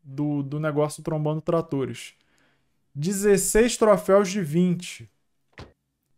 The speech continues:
Vamos ver quantos troféus que o próximo, próximo nível agora dá. Se der quatro troféus, é sinal que é o último nível. Se não,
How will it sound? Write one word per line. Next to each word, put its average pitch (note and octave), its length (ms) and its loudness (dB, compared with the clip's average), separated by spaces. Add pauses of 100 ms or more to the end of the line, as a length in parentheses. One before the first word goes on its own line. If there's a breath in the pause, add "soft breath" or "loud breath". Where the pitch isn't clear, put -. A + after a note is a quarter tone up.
(260)
Vamos F#3+ 260 -2
ver G#3 260 2
quantos G#3 380 -2
troféus F#3+ 540 4
que G#3 60 -4
o F#3 40 -6
próximo, F3+ 800 0 (1500)
próximo E3+ 440 0
nível E3+ 340 2
agora D3+ 340 4
dá. D#3+ 380 2 (1500)
Se - 300 -2
der G#3 320 4
quatro F#3 560 6
troféus, F3 680 2
é D#3+ 40 -6
sinal F3 380 2
que F3+ 80 -4
é F#3+ 40 2
o - 20 4
último F3+ 420 2
nível. C#3+ 400 -4
Se - 220 -12
não, A3 480 -2